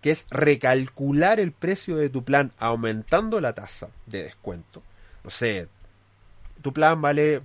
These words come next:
<laughs> o sea, encontrar un plan así, da lo mismo, pero tu plan vale cuatro U F. O sea, eso equivale a treinta y cuatro punto ocho dólares por cuatro, ¿ok?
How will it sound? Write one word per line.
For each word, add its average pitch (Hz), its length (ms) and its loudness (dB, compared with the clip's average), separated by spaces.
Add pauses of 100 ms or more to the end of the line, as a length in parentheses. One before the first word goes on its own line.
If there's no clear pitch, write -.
<laughs> - 100 -20
o 107 100 -10
sea, 120 320 -8 (220)
encontrar 98 280 -8
un 101 80 -8
plan 101 180 -10
así, 101 280 -12
da 98 100 -14
lo 107 80 -8
mismo, 98 160 -6
pero 95 160 -8 (380)
tu 139 100 -2
plan 156 200 4
vale 156 220 2
cuatro 131 440 0
U 92 60 -8
F. - 240 -20 (140)
O 117 80 -16
sea, 117 220 -4
eso 127 140 -10
equivale 117 420 -6
a 123 160 -2
treinta 104 480 -12
y 104 120 -10 (160)
cuatro 120 320 -4
punto 135 360 -8
ocho 147 300 -8
dólares 131 460 -6
por 101 160 -12
cuatro, 123 380 -6 (380)
¿ok? 107 160 -14